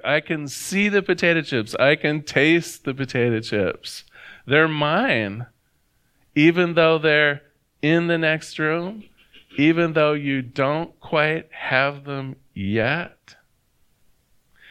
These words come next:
You don't sit there and say, "Oh, I wish I had potato chips, and,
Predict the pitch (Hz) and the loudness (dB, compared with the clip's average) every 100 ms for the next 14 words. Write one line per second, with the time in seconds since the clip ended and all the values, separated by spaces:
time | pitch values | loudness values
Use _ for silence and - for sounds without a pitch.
0 | _ 160 165 165 180 330 - 214 - 269 | _ 0 2 2 2 -2 -2 0 2 4
1 | 156 143 139 156 151 190 294 277 202 185 | 6 4 2 2 4 6 4 4 4 2
2 | - 277 190 185 180 190 - 156 165 160 | 2 2 4 2 0 -4 0 2 2 0
3 | - 156 160 160 - 156 143 | 0 0 0 -2 -8 -4 -2